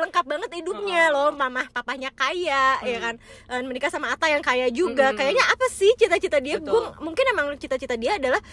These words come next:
Speaker 1: memiliki anak. Nah,
Speaker 2: Iya, iya.
Speaker 1: sementara aku dengan, dengan trauma aku di masa lalu, dengan
Speaker 2: Mm-mm.
Speaker 1: ibuku yang menurutku melahirkan aku terlalu muda, itu
Speaker 2: Iya, iya.
Speaker 1: ya kayak ada trauma tersendiri
Speaker 2: Iya, iya.
Speaker 1: kan.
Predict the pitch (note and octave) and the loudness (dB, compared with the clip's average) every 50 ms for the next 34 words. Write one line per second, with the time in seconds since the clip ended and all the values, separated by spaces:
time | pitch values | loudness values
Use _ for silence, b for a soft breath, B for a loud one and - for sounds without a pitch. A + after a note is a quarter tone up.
0 | B B B D4+ D4 D4 C#4+ C#4 C4 C4+ C4 - - C#4 - - - F4+ A4 A4+ | B B B 0 2 4 6 6 6 6 4 0 -4 -6 -2 0 2 4 4 4
1 | G#4 - - E4 C#4 C#4+ - D4 C4+ C4+ C4+ B3+ F4 B4 B4+ A#4 E4 C#4 - - | 4 2 2 2 2 2 0 0 -4 0 2 4 6 6 6 6 4 2 2 2
2 | - D4 - - F4 F4+ C4 C4 C4 C4 B3 B3 B3 A#3+ - B B B B B | 0 -4 -2 -2 -2 0 0 0 0 0 -2 -2 -2 -4 -6 B B B B B
3 | B B A3+ D4 C4+ C4+ C4+ C#4 C4 - B3+ C4 C4 C4 C4 A3+ B3 C4 - D4+ | B B 0 2 4 4 2 2 4 6 6 8 6 6 4 2 2 0 0 0
4 | A#3+ C4 A#3+ A#3+ A#3+ B3+ - B3 A#3 A#3 B3+ D4+ D#4 D4+ C#4+ C#4+ C4+ A#3 A#3+ A#3 | -2 0 0 0 -2 0 0 2 4 6 6 6 6 4 2 4 8 8 8 8
5 | B3 B3 - - C#4 B3+ A#3+ C4 - C#4 B3+ B3 B3+ B3+ C4 B3 A#3+ B3 A#3+ - | 6 2 0 0 0 0 0 2 6 8 8 10 8 6 4 6 8 6 6 6
6 | - C4 B3 A#3 C4+ D#4 B3 - B3 A3 A3+ A#3+ - B3+ - A#3+ G#3+ A3 A3 A3 | 4 2 4 6 6 6 4 4 2 0 0 0 0 -2 -2 0 2 2 4 4
7 | A#3 A#3 D4 F#4+ G4+ E4+ C4 B3 C4+ B3+ A3 - E4+ A4 B4+ A#4 E4 D#4+ - - | 2 2 2 4 4 6 8 6 6 6 6 4 6 6 6 6 4 -2 -12 -16
8 | - - - - C#4+ C#4+ D4+ C4+ C4 B3 C4 - - C4 B3 B3 B3 A#3+ A#3+ - | -14 0 4 6 6 6 6 6 6 6 4 4 4 4 4 4 4 2 0 0
9 | B3 A#3+ - B3+ B3 A3+ B3+ D#4+ F#4+ - - D#3+ D#3 - F3 F3 | -2 -2 -2 -2 -2 0 2 2 2 2 0 -2 -6 -6 -8 -8